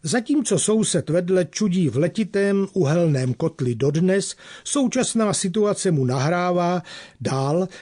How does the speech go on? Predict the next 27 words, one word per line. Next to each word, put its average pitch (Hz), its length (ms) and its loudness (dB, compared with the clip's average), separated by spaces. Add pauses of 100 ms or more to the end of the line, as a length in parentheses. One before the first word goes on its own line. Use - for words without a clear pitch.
k - 60 -6
levnějšímu 233 760 2
pokračování. 117 1080 -4 (600)
Všechny 156 460 0
rady 151 300 0
o 151 100 0
jednom 139 340 0
svetru 147 460 -2
navíc 165 640 0
a 160 80 0
naopak 208 680 -4
o 175 40 0
jednom 196 560 2
či - 180 -2
více 185 360 0
stupních 185 680 0 (240)
na 151 140 0
termostatu 175 800 0
méně 156 560 2 (240)
jsou 165 240 2
zbytečné. 123 840 -4 (360)
Cenový 262 460 2
tobogán 185 760 0
u 190 100 -2
plynu 190 560 0 (220)
i - 160 -2
elektřiny 190 840 0